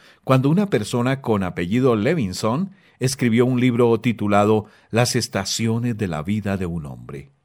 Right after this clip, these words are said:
Levinson miró las transiciones de la vida, reconociendo que atravesamos etapas en nuestro desarrollo adulto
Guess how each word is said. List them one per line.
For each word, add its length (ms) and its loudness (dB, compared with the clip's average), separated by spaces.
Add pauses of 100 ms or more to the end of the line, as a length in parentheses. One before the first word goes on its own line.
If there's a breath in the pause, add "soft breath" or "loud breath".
(840 soft breath)
Levinson 760 2 (220 loud breath)
miró 260 6
las 200 4
transiciones 640 0
de 120 2
la 100 2
vida, 400 2 (260 loud breath)
reconociendo 760 4
que 100 6
atravesamos 640 2
etapas 600 0
en 160 -2
nuestro 420 -2
desarrollo 640 2
adulto 560 -2